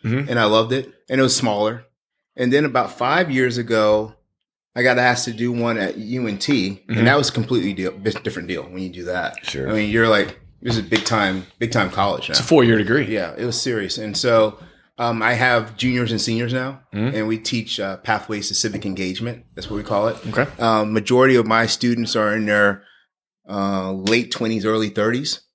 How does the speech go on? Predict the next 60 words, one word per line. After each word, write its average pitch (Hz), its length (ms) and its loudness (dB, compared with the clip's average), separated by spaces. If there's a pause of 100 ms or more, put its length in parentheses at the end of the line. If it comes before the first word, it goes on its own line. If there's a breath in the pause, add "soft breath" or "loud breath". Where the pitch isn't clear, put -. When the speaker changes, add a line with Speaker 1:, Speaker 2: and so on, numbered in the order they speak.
Speaker 2:
Um, 107 260 0
so 110 140 2
these 113 220 0
are 107 80 2
people 107 320 -4
that 95 260 0
started 120 760 2
a, 117 100 2
a 110 60 0
degree 123 380 4
at 104 100 2
some 120 160 0
point 120 180 0
in 113 40 -4
time, 135 420 -2 (100)
and 107 160 2
U 117 140 2
N 117 60 0
T 127 120 2
has 113 200 4
this 110 160 -2
incredible 107 360 2
program 107 340 -2
where 95 100 -4
they 107 100 -2
take 101 280 0
all 104 160 -2
your 101 360 2 (380 loud breath)
associate 104 500 2
degree 107 240 -2
credits 113 400 2
and 95 100 -4
just 95 280 -4 (140)
give 107 120 -2
you 107 100 -2
credit 104 280 0
for 110 180 -2
it 101 80 2
all 101 80 2
the 101 60 -2
way 98 100 0
up 90 100 -2
to, 95 80 -6
like, 90 120 -4
a 92 60 -8
junior. 98 400 -6 (400 loud breath)
And 110 140 -2
so 101 240 2
all 123 260 4
of 101 80 0
my 107 180 2
students, 95 420 -2
I 101 40 -6
say, 101 180 0
I 90 80 2
still 120 200 2
call 104 160 2
them 92 80 -2
kids, 117 300 4
but, 101 300 2